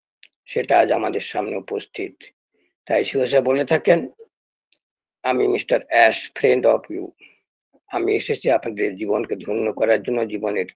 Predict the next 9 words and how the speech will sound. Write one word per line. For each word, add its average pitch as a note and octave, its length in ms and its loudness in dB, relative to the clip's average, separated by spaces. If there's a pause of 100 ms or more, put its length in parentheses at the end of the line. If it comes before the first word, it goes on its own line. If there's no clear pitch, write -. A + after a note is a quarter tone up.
(520)
লাইফস্টাইলকে G#2+ 640 0
পরিবর্তন G2+ 520 -4
করার G2 240 -6
জন্য।" G#2 80 -8
উনি G#2 180 -4
এক A#2+ 420 -2
বাক্যে A2 300 2
স্বীকার G#2 400 -6
করেন। - 280 -14